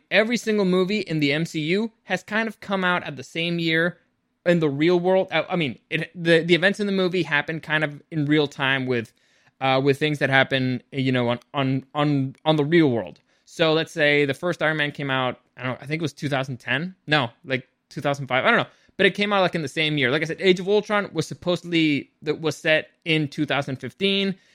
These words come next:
Infinity War was two thousand eighteen and stuff like that. Except Endgame. Endgame does a time jump. So, Wanda has a five-year time jump. So, it, they came back in twenty twenty-three. That means it was twenty eighteen.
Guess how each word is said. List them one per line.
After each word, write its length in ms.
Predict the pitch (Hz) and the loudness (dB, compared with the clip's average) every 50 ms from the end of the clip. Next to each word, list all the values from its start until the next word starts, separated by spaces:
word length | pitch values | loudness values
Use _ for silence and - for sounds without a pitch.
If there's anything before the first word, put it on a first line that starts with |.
| _ _ | _ _
Infinity 400 | 135 139 131 - 170 160 160 160 | -8 -6 -4 -4 -4 -2 0 -2
War 220 | 151 147 151 147 147 | 0 0 0 0 0
was 160 | 135 123 - | -2 -4 -6
two 140 | - 143 131 | -6 -6 -4
thousand 400 | 131 120 117 117 117 110 104 - - | -4 -4 -4 -6 -10 -12 -14 -10 -6
eighteen 480 | 160 165 160 165 - - 170 165 156 | -4 -4 -4 -4 -6 -4 -4 -4 -2
and 80 | 143 127 | -4 -6
stuff 260 | - - 143 127 - | -2 -2 -2 -2 0
like 160 | 135 127 120 | -2 -4 -2
that. 240 | 120 120 104 85 - _ _ _ _ _ _ _ _ - | -2 -2 -4 -4 -8 _ _ _ _ _ _ _ _ -6
Except 500 | 160 147 - - - 208 190 - - - | -6 -6 -6 -2 0 0 0 0 -2 -4
Endgame. 420 | - 180 170 165 147 131 113 110 - - | -2 0 0 0 0 0 -2 -2 -4 -2
Endgame 440 | 160 165 180 185 180 185 185 180 165 | 0 0 2 2 2 2 2 2 2
does 200 | 165 156 147 - - - | 0 0 0 -4 -8 -4
a 180 | 156 147 135 131 | -2 0 0 -2
time 420 | - - - - 170 185 175 156 | -4 -10 -6 -4 -2 0 0 -2
jump. 300 | 127 - - - - _ _ _ _ _ | -4 -6 -10 -14 -16 _ _ _ _ _
So, 280 | _ - - - 175 - - _ _ _ _ _ _ _ _ _ _ _ _ _ _ _ _ _ _ | _ -4 0 0 0 0 -2 _ _ _ _ _ _ _ _ _ _ _ _ _ _ _ _ _ _
Wanda 720 | - 156 151 196 220 240 240 233 208 185 170 175 175 175 - _ | -12 -2 0 2 2 2 2 2 2 2 2 2 0 -2 -8 _
has 320 | - - 165 165 170 - | -6 -2 0 0 0 0
a 180 | 180 165 151 143 - _ _ | -2 -2 -4 -4 -8 _ _
five-year 480 | 190 180 196 196 196 180 175 175 170 | 0 2 2 2 2 2 0 0 0
time 400 | 160 - - 170 170 165 151 139 | 0 -2 -2 -2 0 0 0 -2
jump. 300 | 123 110 80 76 _ _ _ _ _ _ _ _ | -4 -6 -10 -10 _ _ _ _ _ _ _ _
So, 640 | _ - - - 165 143 139 139 135 131 127 123 120 - _ _ _ _ _ | _ -20 -6 -2 0 2 2 2 2 2 0 0 -4 -8 _ _ _ _ _
it, 400 | - 156 147 139 - - 175 170 | -4 -4 -4 -6 -10 -14 -6 -4
they 100 | 170 160 | -4 -4
came 240 | 165 - 196 208 202 | -2 -2 -4 0 2
back 200 | 196 175 - - | 2 2 2 -2
in 80 | 160 | -6
twenty 340 | - - 170 165 175 175 156 | -6 -6 -6 -6 -4 -6 -8
twenty-three. 600 | - - 156 147 139 127 - - 190 202 202 202 | -8 -8 -6 -6 -6 -8 -6 -2 0 2 2 2
That 120 | 180 160 | 0 0
means 180 | 151 156 151 - | -2 -4 -6 -6
it 40 | 147 | -8
was 120 | 131 - | -10 -10
twenty 340 | - - - 180 196 202 196 | -10 -6 -4 -4 -4 -2 -2
eighteen. 480 | 185 180 165 - - 160 156 151 156 | -4 -4 -6 -8 -6 -6 -6 -6 -6